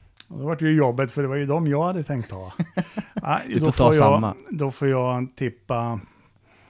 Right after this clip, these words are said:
Speaker 1: Eh, jag, jag går som Tobbe. Jag, jag tror faktiskt att, eh, Yamaha kommer ta hem det här år igen. Jag tror att, eh, att, eh, den unge turken Raskatioglu i, kanske inte håller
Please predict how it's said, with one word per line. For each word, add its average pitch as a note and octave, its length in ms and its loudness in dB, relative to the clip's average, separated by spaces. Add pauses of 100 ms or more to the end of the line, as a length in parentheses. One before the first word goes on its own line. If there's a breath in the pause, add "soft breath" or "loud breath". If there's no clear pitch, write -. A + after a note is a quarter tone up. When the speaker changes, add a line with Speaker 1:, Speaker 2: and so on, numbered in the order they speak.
(440 soft breath)
Speaker 1:
Eh, A2 1080 -10
jag, C#3+ 200 0
jag F3 200 -2
går C#3+ 160 0
som C3+ 180 -2
Tobbe. A#2+ 340 -4
Jag, B2+ 260 -4
jag C#3+ 200 -6
tror C#3+ 200 -4
faktiskt A#2 440 -8
att, A#2 360 -10
eh, A2 220 -6
Yamaha A2 460 -4
kommer G#2+ 240 -10
ta G2+ 120 -10
hem A2 300 -8
det G2 60 -10
här F#2 180 -14
år F#2+ 200 -16
igen. G2 180 -12
Jag A#2+ 160 -8
tror C3 320 -2
att, - 380 -10
eh, B2 460 -4 (1400 soft breath)
att, B2 360 -10
eh, B2 320 -2
den B2 240 -4
unge B2+ 340 -4
turken C3+ 600 -4
Raskatioglu A#2+ 1300 -4
i, A#2 380 -8
kanske A2+ 320 -8
inte G#2+ 200 -8
håller A2 600 -4